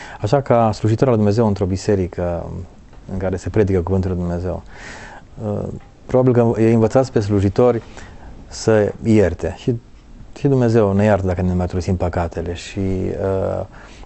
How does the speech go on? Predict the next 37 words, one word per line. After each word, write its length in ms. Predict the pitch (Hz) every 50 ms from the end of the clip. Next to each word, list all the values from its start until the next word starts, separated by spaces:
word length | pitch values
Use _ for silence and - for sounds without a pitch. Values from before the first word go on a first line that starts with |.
| -
nu 100 | - 131
numai 220 | 135 139 131 110 95
că 100 | - 92
iartă, 320 | 90 87 85 87 87 -
Biblia 220 | 92 110 113 113 113
ne 60 | 107
spune 220 | - - 120 110
că 60 | 104
El 120 | 110 107 101
chiar 220 | 98 - 117 110
șterge 360 | - - - 120 113 98 98
păcatele 440 | 87 - 85 - 92 87 - 92 85 85
noastre. 380 | 82 82 - - - 87 82 - - - - -
Cum 120 | - 220
să 180 | - - 165 143
ne 160 | 127 131 123
raportăm 400 | 120 107 - 113 117 - 131 120
la, 180 | 104 101 95 - - - - 104
la 140 | 98 95 -
comunism, 460 | - - 98 95 90 85 78 85 92
la 60 | 92
sistemul 320 | 92 101 101 - 131 117
comunist, 360 | 101 - 92 90 90 87 82 82
la 100 | 90 104
oameni 220 | 127 135 127 117
din, 300 | 107 104 101 98 95 92
din 120 | 92 104
structura 280 | 98 90 104 104 127 123
de 80 | 110 104
comunistă 280 | 104 101 113 117 113
care 160 | 107 107 101
ne, 80 | 101 104
structura 440 | - 107 101 92 - 107 113 120 107
comunistă 300 | 101 101 107 113 - 101
care 140 | 104 98 98
ne-au 160 | 98 95 95
greșit 580 | 90 98 95 - - - 135 - - - -